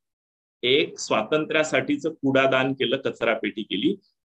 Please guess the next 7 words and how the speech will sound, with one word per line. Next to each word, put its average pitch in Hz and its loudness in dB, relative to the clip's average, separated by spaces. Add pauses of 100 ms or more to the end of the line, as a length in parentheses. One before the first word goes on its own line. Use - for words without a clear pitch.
(100)
त्याच्यामध्ये 156 4
त्यांनी 143 2
कंबरपट्टा 127 2 (340)
किंवा 135 2
स्त्रियांच्या 120 0
सौंदर्याला 120 2
पुरुषांच्या 113 -2